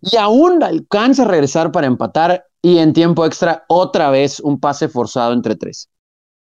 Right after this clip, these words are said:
Por lo bien que ha estado jugando Carson Wentz, termina decepcionando. Y estos Colts, de verdad, yo los, yo los tenía ganando este encuentro.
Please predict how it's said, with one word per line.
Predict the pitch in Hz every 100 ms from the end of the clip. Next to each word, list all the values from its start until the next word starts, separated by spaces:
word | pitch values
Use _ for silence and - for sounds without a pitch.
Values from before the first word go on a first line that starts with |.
| _ _ _ _ _ _ _ _ - _
Por | 170 175
lo | 160
bien | 170 185
que | 180
ha |
estado | 156 160
jugando | 139 139 131
Carson | 127 117 117
Wentz, | 113 117
termina | - 110 107 107
decepcionando. | 104 104 - 104 113 127 143 -
Y | 139 135
estos | 127 - 196 -
Colts, | 180 190 -
de | - 139
verdad, | 139 147
yo | 147
los, | 196 -
yo | 139
los | 202
tenía | 196 170
ganando | 175 170 170
este | 170
encuentro. | 156 175 190 240 294